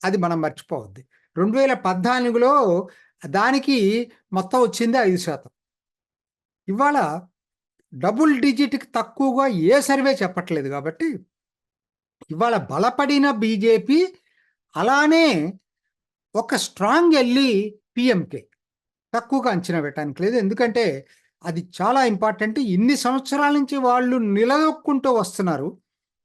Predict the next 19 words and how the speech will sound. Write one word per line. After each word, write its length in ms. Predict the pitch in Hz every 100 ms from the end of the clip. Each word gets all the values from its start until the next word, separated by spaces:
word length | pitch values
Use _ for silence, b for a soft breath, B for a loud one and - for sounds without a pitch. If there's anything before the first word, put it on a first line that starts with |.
| _ _ -
రాష్ట్రం 340 | 175 - 262
మొత్తం 260 | 262 269 269
మీద 220 | 269 233
చూస్తే 220 | 247 277
ఆరు 140 | 233
శాతం 360 | 220 254 247 247
ఉండొచ్చేమో 460 | 240 240 247 247 247
కానీ, 380 | 262 339 330 185 b b b
కానీ 200 | 269 294
కొన్ని 300 | - 262 277
కొన్ని 220 | 294 269
ప్రాంతాల్లో 640 | 269 233 294 302 339 311 294
వాళ్ళకి 380 | 277 262 254
ఇరవై 280 | 220 247 302
శాతం, 340 | 294 269 269 262
ఇరవై 220 | 233 262
ఐదు 120 | 262
శాతం 440 | 247 233 226 226
కూడా 440 | 214 233 262 165